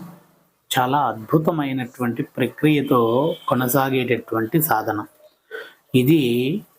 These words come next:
జీవితకాలము జయాన్ని ప్రసాదించేటటువంటి దుర్గా సాధన. ఈ సాధన ప్రక్రియ ఎలా ఉంటుంది అని అంటే, ఐదు లక్షల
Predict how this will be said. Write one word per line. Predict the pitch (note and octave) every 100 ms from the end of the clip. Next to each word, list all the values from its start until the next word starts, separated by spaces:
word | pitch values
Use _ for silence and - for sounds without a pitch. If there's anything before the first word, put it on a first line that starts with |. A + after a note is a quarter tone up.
| -
జీవితకాలము | A2+ - D3 F3 F#3 F3+ D3+ C#3 C3+ C3 C#3+ D#3+ A#2+ B2+ D#3 - _ _ -
జయాన్ని | A#2+ - B2 C3 C#3+ D#3 D#3 C#3
ప్రసాదించేటటువంటి | C#3 B2 - C#3+ C3 B2+ A#2+ - A#2 A#2+ A2 - A#2+ A2+
దుర్గా | C#3+ A#2+ A2+ A#2 A#2
సాధన. | - B2+ A2+ A2 G#2+ - _ _ _ _ _ _ _ _ _ _ -
ఈ | F#3+
సాధన | - C#3 C3 D#3 E3+
ప్రక్రియ | D#3+ C#3 - D3+ C3+ C3+ B2 A2+
ఎలా | B2 A#2+ B2+ C#3+
ఉంటుంది | B2+ B2 A#2+ A#2+ A#2 A#2 A#2 - -
అని | A#2+
అంటే, | G#2 G#2 D3 A#3 - - _ _ _ _ _ - C3+
ఐదు | C3+ C#3+ D#3+
లక్షల | D3+ - - C#3+ C3+ B2 A2+ C#3